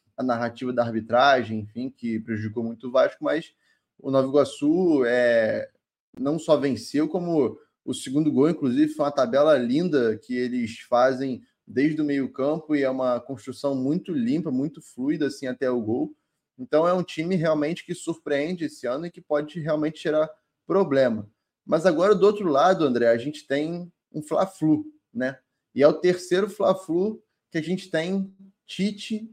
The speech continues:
e Diniz, que é um confronto bastante interessante também, até pelas ideias de cada um.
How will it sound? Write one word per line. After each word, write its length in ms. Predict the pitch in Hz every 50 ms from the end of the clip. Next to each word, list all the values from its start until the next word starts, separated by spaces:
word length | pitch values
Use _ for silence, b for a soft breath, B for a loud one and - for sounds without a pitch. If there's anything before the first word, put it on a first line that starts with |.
| _ _
e 120 | 165 175
Diniz, 640 | 156 196 202 170 160 156 139 107 - - - - - _ _ _ _ _ _ _ _ _ _ _
que 640 | _ - 120 117 117 117 117 113 110 107 107 101 104 - _ _ _ _ -
é 100 | 123 131
um 80 | 139 139
confronto 460 | 147 151 139 135 - 143 143 139 -
bastante 380 | 160 147 - - 127 - -
interessante 520 | - - 127 123 113 110 - 120 117 - -
também, 260 | 120 110 107 117 135
até 200 | 151 151 151 139
pelas 320 | 117 135 123 127 120 110
ideias 500 | 117 107 101 110 117 127 131 123 117 110
de 80 | 104 107
cada 300 | - 117 117 110 110 107
um. 340 | 113 135 165 190 196 190